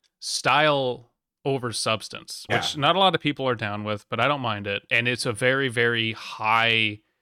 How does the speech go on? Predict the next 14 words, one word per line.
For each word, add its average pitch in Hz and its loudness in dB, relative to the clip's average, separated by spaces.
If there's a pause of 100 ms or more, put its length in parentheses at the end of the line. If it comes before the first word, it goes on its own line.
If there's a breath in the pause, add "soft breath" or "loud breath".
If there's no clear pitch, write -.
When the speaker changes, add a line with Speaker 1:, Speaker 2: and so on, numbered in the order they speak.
(120)
Speaker 1:
art 120 0
film 101 -2
as 107 -4
far 107 -2
as 110 -6
its 104 -10
presentation. 104 -8 (120)
Then, 117 -4
and, 117 -2
you 135 -8
know, 120 -6
I 120 0
love 127 0
Mandy. 107 -8